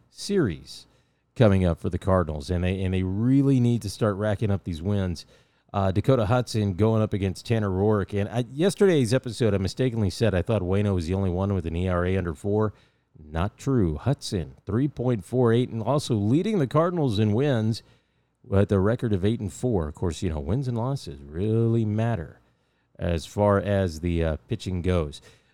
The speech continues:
Though, uh, Dakota Hudson, I am expecting a pretty good outing from him. Uh, he, uh, his last start on Saturday, he was in trouble, then he got out of trouble, and then he got back into trouble.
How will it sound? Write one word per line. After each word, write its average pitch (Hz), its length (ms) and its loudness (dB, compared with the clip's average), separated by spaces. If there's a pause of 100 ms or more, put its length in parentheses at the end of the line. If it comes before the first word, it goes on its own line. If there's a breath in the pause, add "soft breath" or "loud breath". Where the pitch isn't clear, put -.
Though, 135 300 6
uh, 127 180 4
Dakota 156 380 2
Hudson, 135 320 2
I 110 100 2
am 123 140 0
expecting 110 500 -4
a 92 60 0
pretty 110 220 0
good 98 120 2
outing 90 320 2
from 95 280 0
him. 101 160 -2 (1300)
Uh, 104 280 0 (640 soft breath)
he, 139 200 2
uh, 117 140 -4 (140)
his 113 220 -2
last 127 220 0
start 135 180 2
on 113 160 0
Saturday, 113 640 0
he 104 180 0
was 90 160 -2
in 143 220 0
trouble, 135 360 0
then 110 120 0
he 92 80 0
got 85 180 -2
out 123 220 2
of 120 80 0
trouble, 117 480 2
and 95 80 0
then 85 100 -2
he 80 140 -4
got 82 180 -2
back 107 260 0
into 160 240 2
trouble. 120 600 0